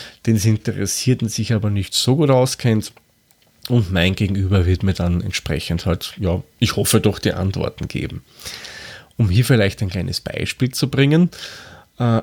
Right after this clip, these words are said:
ein Thema, das mich persönlich interessiert, wo ich aber ehrlich gesagt absolut keine Ahnung habe, wäre die Geodäsie.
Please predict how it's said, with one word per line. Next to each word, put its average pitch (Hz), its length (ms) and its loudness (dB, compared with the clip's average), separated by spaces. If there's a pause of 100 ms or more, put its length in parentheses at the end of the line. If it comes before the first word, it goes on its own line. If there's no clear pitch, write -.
(140)
ein 107 260 0
Thema, 117 320 4
das 104 160 -2
mich 113 240 -2
persönlich 110 480 0
interessiert, 113 1000 0
wo 104 140 -2
ich 101 160 -2
aber 98 200 -4
ehrlich 95 360 -2
gesagt 95 340 -6
absolut - 380 -8
keine 95 400 -4
Ahnung 95 340 -2
habe, 101 320 0
wäre 95 260 0
die 92 180 -6
Geodäsie. 101 720 2